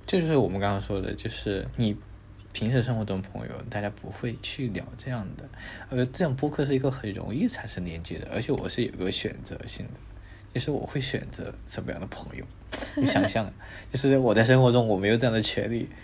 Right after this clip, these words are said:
Speaker 1: 就是我，我，但是在播客中我可以作为一个朋友中的海王。
Speaker 2: <laughs> 而且我有的时候，
Speaker 1: 嗯。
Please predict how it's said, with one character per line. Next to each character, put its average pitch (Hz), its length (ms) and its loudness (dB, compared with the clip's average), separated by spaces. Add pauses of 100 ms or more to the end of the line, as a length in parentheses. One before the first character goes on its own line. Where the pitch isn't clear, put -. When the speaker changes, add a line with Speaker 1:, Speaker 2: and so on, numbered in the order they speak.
Speaker 1:
就 139 60 8
是 - 20 12
我， 110 120 6
我， - 300 -4
但 123 140 2
是 120 60 0
在 127 100 4
播 120 160 0
客 123 140 2
中 104 160 2
我 90 80 -4
可 98 100 -2
以 - 180 0 (1400)
作 107 200 2
为 95 100 4
一 - 20 0
个 101 80 2
朋 98 220 0
友 101 40 4
中 98 140 0
的 101 60 0
海 - 200 -4
王。 - 120 -8 (760)
Speaker 2:
<laughs> - 40 -8 (1040)
而 285 100 2
且 330 100 4
我 330 120 8
有 320 160 10
的 226 120 4
时 190 160 2
候， 247 260 4
Speaker 1:
嗯。 - 260 -12